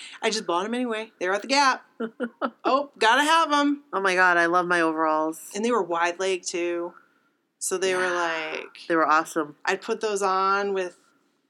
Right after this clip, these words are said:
Speaker 1: my Doc Marten wannabe sandals that
Speaker 2: I
Speaker 1: my mom
Speaker 2: remember.
Speaker 1: got from J C Penney that I freaking loved.
Speaker 2: Oh my God.
Speaker 1: Those,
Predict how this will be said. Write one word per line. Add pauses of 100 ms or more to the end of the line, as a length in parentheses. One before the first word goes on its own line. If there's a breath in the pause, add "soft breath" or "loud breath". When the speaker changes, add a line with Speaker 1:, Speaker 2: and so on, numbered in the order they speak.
(200)
Speaker 1:
my
Doc
Marten
wannabe
sandals (580)
that
Speaker 2:
I
Speaker 1:
my
mom
Speaker 2:
remember.
Speaker 1:
got
from
J
C
Penney
that
I
freaking
loved.
Speaker 2:
Oh
my
God.
Speaker 1:
Those,